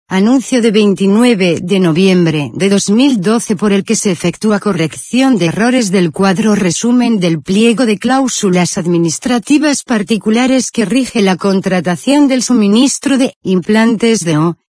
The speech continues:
R L con destino al área de salud de Cáceres. Expediente C S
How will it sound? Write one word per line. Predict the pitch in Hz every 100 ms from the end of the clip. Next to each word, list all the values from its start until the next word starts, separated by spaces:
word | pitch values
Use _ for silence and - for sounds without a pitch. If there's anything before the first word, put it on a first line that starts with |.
| _ -
R | 190 175 139 156 190 - _ _ -
L | 190 170 170 170 175 _ _
con | - 170
destino | 165 160 - 190 170 165 170 -
al | 165 170
área | 202 190 165
de | 170
salud | - 180 220 214
de | 220
Cáceres. | - 233 - 233 240 - - _ _ _ _ _
Expediente | - 196 - - 196 196 151 135 139 135 - _ _ _ _
C | - 208 208 233 - _ _
S | 196 190 - 175 190